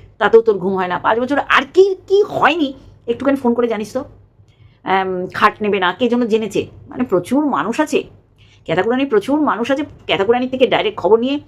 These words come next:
এই ওয়াইটিতে দেয়। আমার খুব কষ্ট হয়, মাঝে মাঝে কান্নাও পেয়ে যায়। লাক্ষর দালালটা মানে লাথি মেরে বার করে দিচ্ছে। এ বেচারা কোনো খবর নিতে পারে না, উল্টে, উম, জ্ঞান দিতে গেলেও দশবার বলে কি, "আমি জানি তুই আমার জ্ঞান নিবি না।"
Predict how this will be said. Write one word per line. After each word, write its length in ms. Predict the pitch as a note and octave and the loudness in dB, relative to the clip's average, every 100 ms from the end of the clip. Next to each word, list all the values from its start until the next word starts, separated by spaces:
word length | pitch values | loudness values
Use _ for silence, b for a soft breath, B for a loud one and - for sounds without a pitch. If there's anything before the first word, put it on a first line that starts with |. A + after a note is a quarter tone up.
| - _ - | -18 _ -6
এই 80 | F3+ | 0
ওয়াইটিতে 360 | F#3 F#3+ F#3+ | 0 0 -4
দেয়। 160 | E3 D#3 - G3 B B | -4 -6 -8 -14 B B
আমার 180 | - B3 | 0 2
খুব 380 | D4 A#3+ F#3 F#3+ | 2 -2 -6 4
কষ্ট 220 | A3+ - | 4 4
হয়, 180 | B3 A3+ | 2 2
মাঝে 120 | G#3 | -2
মাঝে 120 | A3 A#3 - | -2 -4 -2
কান্নাও 340 | F#3 G3+ B3 | -2 2 0
পেয়ে 140 | B3 A3 | 2 0
যায়। 160 | F#3+ b b b | 0 b b b
লাক্ষর 300 | G#3 G3+ - | 0 2 2
দালালটা 360 | F#3+ E3+ E3 D#3+ | 2 2 0 -2
মানে 120 | F#3+ | 0
লাথি 380 | F#3+ G3+ - C#4 | 2 2 2 2
মেরে 140 | C4+ | 2
বার 160 | A#3+ F3+ | 2 0
করে 160 | F#3+ | -2
দিচ্ছে। 180 | F3 F3 | -2 -4
এ 220 | - C4 | -4 -4
বেচারা 320 | C#4 F#3+ D3 - | 0 0 0 -2
কোনো 200 | G3+ B3 | -2 -4
খবর 260 | - F3+ | 0 0
নিতে 180 | G#3 F#3+ | 0 -2
পারে 180 | F3+ F3 | -2 -4
না, 140 | F3 - - | -8 -12 -2
উল্টে, 220 | G#3 A#3+ C4 | 0 0 -4
উম, 200 | - F3+ | -6 -4
জ্ঞান 260 | F3 G3+ A3 | 0 0 0
দিতে 160 | A#3 A#3 | 2 2
গেলেও 260 | A#3 B3+ | 2 0
দশবার 360 | G#3 D#4 A#3 G#3+ | 0 0 2 2
বলে 140 | G3+ | 0
কি, 120 | A3 G3+ B | -2 -6 B
"আমি 160 | A3+ C4+ | 0 2
জানি 220 | A3+ C4+ | 2 2
তুই 100 | E4 | 0
আমার 160 | D4+ C4 | 0 0
জ্ঞান 140 | B3+ | 0
নিবি 180 | B3 A#3 | 0 -2
না।" 120 | A3+ | -4